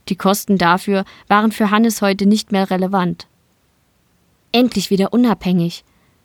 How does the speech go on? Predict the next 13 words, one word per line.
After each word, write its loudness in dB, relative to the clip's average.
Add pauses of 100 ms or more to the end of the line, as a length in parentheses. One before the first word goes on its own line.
(800)
Auf -6
diese 2
Weise 2 (300)
war 4
es -2
auch 0
sehr 0
einfach, -2
eine 2
entsprechende 0
Bushaltestelle -4
zu -10
finden. -6